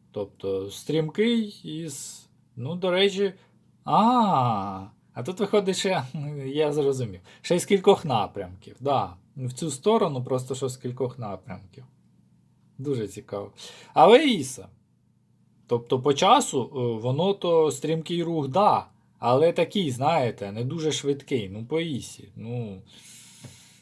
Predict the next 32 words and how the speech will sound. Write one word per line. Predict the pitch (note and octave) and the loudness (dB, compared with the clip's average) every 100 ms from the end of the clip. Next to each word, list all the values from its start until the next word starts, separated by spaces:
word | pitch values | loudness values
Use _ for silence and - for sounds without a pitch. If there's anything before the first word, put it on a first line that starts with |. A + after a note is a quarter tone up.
| - | -6
м, | B2 C3+ C3+ C3 | -2 -2 0 0
руна, | C3 E3 E3 C#3+ | 2 2 2 0
яка | C3 C#3+ | 2 4
обмеження | C#3 D3 D3 C3 B2+ B2 | 4 4 2 2 0 0
певні | B2+ B2 A#2+ | 0 0 -2
накладає. | A#2 A#2+ C3 B2+ B2 G2+ E2+ - _ _ | -6 -4 0 2 2 -2 -4 -12 _ _
Тобто | A2 - A#2 | -10 -4 -6
це, | - B2+ | 0 -2
знаєте, | B2 D#3 C3 B2+ | 2 0 2 0
не | C3 | -2
миттєво | C#3+ C#3+ B2+ C3 G2+ G2 | -2 -2 2 2 2 -2
буде | G2+ D3 B2+ | -4 -2 -2
там, | G2+ G#2 F#2 - _ _ _ - | -4 -8 -10 -16 _ _ _ -12
е, | G#2+ G#2 | -6 -4
вихід | G#2 A#2+ C#3 C3 B2+ | 0 2 2 0 -4
там | A2 G2+ G#2 | -4 -8 -4
до | A2+ A2+ A2 G#2 - _ - - _ - | -2 0 0 -4 -8 _ -20 -20 _ 0
Азовського | A#2 A#2+ A#2+ - C3 A#2+ | 2 2 0 0 2 2
моря, | A#2+ C#3 D#3 B2 | 2 0 2 2
там | G#2+ A2 G#2 F#2+ | -2 -6 -10 -10
до | A#2+ B2 | -2 -2
Чорного | B2 A#2 A2 A2 G#2+ | 0 -2 -2 -4 -8
моря | A2 A#2+ C#3 A#2 | -6 -2 0 0
за | A2 G#2+ | 0 -4
три | - A#2+ | -4 -4
дні, | A2 C#3+ D#3+ | -4 -6 -2
да | A#2+ | 2
от | C3+ E3 - | 4 4 0
ні, | A2 F2+ F2 _ - | -8 -10 -16 _ -2
не | C#3+ | 2
так | E3+ - F#2 F2+ | 4 4 2 -4
буде. | F#2 F#2+ - A2+ | -16 -18 -18 -20